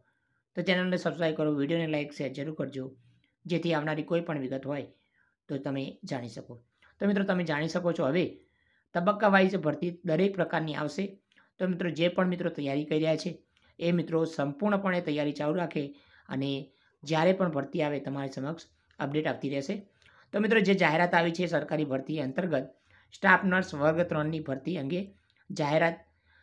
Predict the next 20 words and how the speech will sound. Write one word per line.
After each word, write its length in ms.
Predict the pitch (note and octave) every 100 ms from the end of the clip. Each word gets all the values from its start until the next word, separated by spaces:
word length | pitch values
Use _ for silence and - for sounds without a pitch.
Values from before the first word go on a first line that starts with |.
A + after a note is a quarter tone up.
| _ F3+
જે 80 | F3
કમિશનર 500 | E3+ F3 F3 F#3 -
આરોગ્યની 580 | D3 D#3 D#3 D#3+ D#3 D3+
કચેરી 360 | - E3+ D#3 - _ _ _ _ _ _ E3
દ્વારા 320 | D#3+ D#3 D#3+ -
જાહેર 220 | D3+ C#3 C#3+
કરી 200 | C3+ C3+
દેવામાં 260 | E3+ D#3
આવી 160 | D#3 D#3+
છે. 80 | - G3 - - _ -
તો 40 | F#3+
કમિશનર 480 | F3+ F3 G3 G#3 G#3
આરોગ્ય 500 | - E3 E3+ F3+ F3+
તબીબી 440 | E3+ D#3 D#3+ E3 E3
સેવા 280 | C3+ D3 A2 - _ _ _ -
અને 140 | F3+
તબીબી 480 | F#3 D#3+ F3 G3+ F#3+
શિક્ષણ 280 | C#3 E3+ E3+
ગાંધીનગર 460 | C#3 C#3+ D3 E3+
દ્વારા 360 | D#3 F3+ B2+